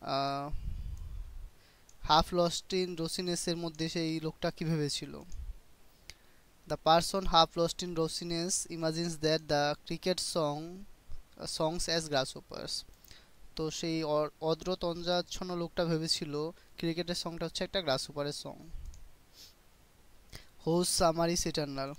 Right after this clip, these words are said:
কার সামারটা চিরস্থায়ী? "The poet's young friend summer is eternal।" কবির যে বন্ধু উইলিয়াম হারবার্ট, তার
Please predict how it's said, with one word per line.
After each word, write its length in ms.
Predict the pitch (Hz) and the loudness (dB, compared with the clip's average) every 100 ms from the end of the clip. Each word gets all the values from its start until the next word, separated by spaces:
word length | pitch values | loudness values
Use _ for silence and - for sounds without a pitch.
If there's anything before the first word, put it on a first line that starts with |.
| - | 2
কার 340 | 156 170 185 | 6 8 8
সামারটা 1160 | 180 - 170 165 160 - - 170 160 160 156 147 - - - - - | 2 0 2 2 -2 -6 -4 2 6 6 4 0 -6 -16 -20 -20 -18
চিরস্থায়ী? 720 | - 165 170 - 156 151 170 202 - - - - - - - - - - | -4 0 0 2 0 0 -4 -8 -8 -6 -8 -12 -20 -20 -20 -20 -18 -2
"The 100 | 156 - | -2 0
poet's 320 | 170 185 190 - | 4 6 6 4
young 500 | 170 170 175 175 - | 4 4 0 -6 -2
friend 340 | 160 170 - | -2 0 0
summer 300 | 156 151 156 | 0 0 0
is 180 | - 156 | -2 -4
eternal।" 440 | 147 139 135 143 - - - | -4 -4 -8 -8 -6 -6 -4
কবির 260 | 165 165 185 | -2 0 2
যে 120 | 180 | 2
বন্ধু 280 | 170 170 160 | 2 0 2
উইলিয়াম 280 | 160 170 | 2 4
হারবার্ট, 520 | 170 160 143 135 143 - - - - - - - - | 4 2 0 -4 -6 -16 -20 -20 -20 -20 -18 -6 2
তার 440 | 151 160 165 92 | 6 6 2 -6